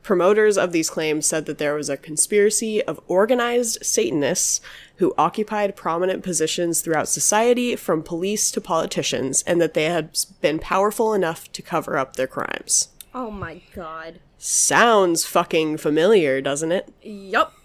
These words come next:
Speaker 2: They literally just took a story from how long ago and just brought it back and
Speaker 1: Literally.
Speaker 2: updated it with current political figures.
Speaker 1: So we had seventeen eighty-nine, the French Revolution got blamed on Satanists.
Speaker 2: Right,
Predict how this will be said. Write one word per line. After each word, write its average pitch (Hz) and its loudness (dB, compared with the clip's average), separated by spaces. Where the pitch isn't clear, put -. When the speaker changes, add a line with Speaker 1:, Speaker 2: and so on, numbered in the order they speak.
Speaker 2:
They 247 6
literally 285 -2
just - -6
took 247 -6
a 269 -6
story 220 -4
from 185 -2
how 185 -2
long 277 -2
ago 494 2
and 220 0
just 208 -6
brought 196 0
it - -6
back - -2
and 208 -4
Speaker 1:
Literally. 190 4
Speaker 2:
updated 190 0
it 185 -2
with 202 -8
current 202 -6
political 190 -6
figures. - -10
Speaker 1:
So 240 6
we 226 6
had 208 0
seventeen 240 0
eighty-nine, 165 0
the 160 -8
French 165 -4
Revolution 139 -2
got 110 -6
blamed 117 -6
on - -8
Satanists. - -6
Speaker 2:
Right, 208 -6